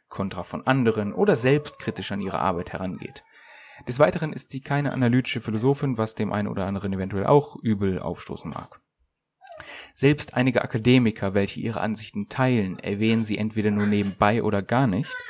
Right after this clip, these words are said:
da ihre Prämissen ihre Konklusionen nur seltenst stützen.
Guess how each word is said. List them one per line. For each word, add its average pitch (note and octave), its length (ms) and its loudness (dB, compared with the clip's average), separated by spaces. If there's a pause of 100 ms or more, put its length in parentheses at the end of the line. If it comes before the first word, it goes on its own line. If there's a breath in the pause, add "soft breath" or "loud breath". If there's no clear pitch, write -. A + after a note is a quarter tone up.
(280 loud breath)
da B2 160 4
ihre C3 240 2
Prämissen C3 640 0
ihre A2+ 280 -2
Konklusionen A2 720 0
nur F#2 140 -4
seltenst G#2 640 -2
stützen. - 520 -8